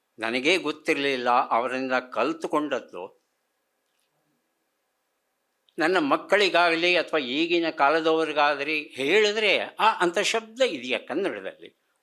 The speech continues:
ಅರಗು ಅಂತ ಒಂದು ಶಬ್ದ ಇದೆ. ಅರಗು ಅಂತ ಹೇಳ್ತಂದ್ರೆ ತಿಂದ ಆಹಾರ ಅರಗುತ್ತಾ ಅನ್ನೋ ಅರ್ಥವೇ ಬರುತ್ತೆ ನಮಗೆ. ಆದ್ರೆ ಅರಗು ಅಂದ್ರೆ ಸೈಡಲ್ಲಿ ಹೋಗೋದು, ಪಕ್ಕದಲ್ಲಿ ಹೋಗೋದು. "ಮಗನೇ,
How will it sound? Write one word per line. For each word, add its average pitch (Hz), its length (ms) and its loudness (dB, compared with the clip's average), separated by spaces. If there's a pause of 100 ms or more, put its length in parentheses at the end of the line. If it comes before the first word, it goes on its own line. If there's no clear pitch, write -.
ಅರಗು 190 540 4
ಅಂತ 131 160 -4
ಒಂದು 165 300 -6
ಶಬ್ದ 117 360 -8
ಇದೆ. 90 460 -12 (760)
ಅರಗು 202 500 4
ಅಂತ 180 200 -2
ಹೇಳ್ತಂದ್ರೆ 143 680 -2
ತಿಂದ 208 400 -4
ಆಹಾರ 151 500 4
ಅರಗುತ್ತಾ 143 680 2
ಅನ್ನೋ 160 680 0 (160)
ಅರ್ಥವೇ 220 540 0
ಬರುತ್ತೆ 160 480 -2
ನಮಗೆ. 98 440 -14 (580)
ಆದ್ರೆ 156 260 2
ಅರಗು 220 680 4
ಅಂದ್ರೆ 139 400 -4
ಸೈಡಲ್ಲಿ 226 680 0
ಹೋಗೋದು, 135 760 -4
ಪಕ್ಕದಲ್ಲಿ 185 600 -2
ಹೋಗೋದು. 147 840 -4 (260)
"ಮಗನೇ, 190 640 -2